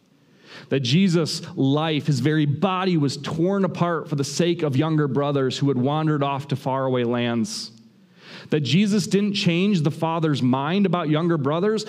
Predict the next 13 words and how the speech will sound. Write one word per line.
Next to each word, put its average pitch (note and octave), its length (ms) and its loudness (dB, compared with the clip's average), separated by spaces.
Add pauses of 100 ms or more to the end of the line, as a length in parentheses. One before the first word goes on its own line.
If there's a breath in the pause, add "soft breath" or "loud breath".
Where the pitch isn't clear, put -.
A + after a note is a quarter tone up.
(180 loud breath)
Jesus G3+ 480 2
just - 240 0
revealed E3+ 420 2
the D3 60 0
Father's D3 360 -2
heart G3 440 -4
towards C#3+ 300 0
the A#2 80 2
younger A2 300 2
brothers. F#2 680 -4 (1300 soft breath)
That's - 320 0
the F#3 120 0
gospel. D3 840 -4